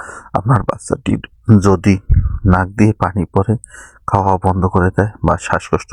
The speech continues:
দেখা যায়, বা গায়ে তাপমাত্রা বেশি থাকে, তাহলে বুঝতে হবে আপনার বাছুরটির ঠান্ডা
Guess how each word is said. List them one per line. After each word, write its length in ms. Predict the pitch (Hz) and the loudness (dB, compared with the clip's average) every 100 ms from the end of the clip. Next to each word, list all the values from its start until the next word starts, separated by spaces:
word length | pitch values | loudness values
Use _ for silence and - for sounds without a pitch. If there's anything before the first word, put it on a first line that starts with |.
| 92 | -2
দেখা 240 | 80 - 78 | -2 -2 -2
যায়, 200 | 85 - - - - - - | 0 -2 -10 -18 -18 -14 -4
বা 160 | 87 92 - - - - - - - - - - _ - | -2 -2 -4 -6 0 0 0 -12 -16 -20 -20 -20 _ -6
গায়ে 280 | 98 98 98 107 - | -2 -2 -2 -8 -4
তাপমাত্রা 480 | 98 - 98 - 113 | -4 -2 -4 -2 -2
বেশি 240 | - 95 110 | 0 2 2
থাকে, 260 | - - - - | 0 -4 -8 -6
তাহলে 300 | - 107 98 | -2 2 2
বুঝতে 320 | 90 92 - | 0 -4 -2
হবে 260 | 85 98 104 - - - - | -2 0 0 -2 -10 -20 -8
আপনার 360 | - 90 - 104 - _ - - - - | -6 -4 -2 -2 -4 _ -20 -20 -10 -4
বাছুরটির 560 | 90 - 98 - 107 120 _ - | -2 -2 -4 -2 -4 -4 _ -4
ঠান্ডা 340 | - - 101 | -2 -2 -2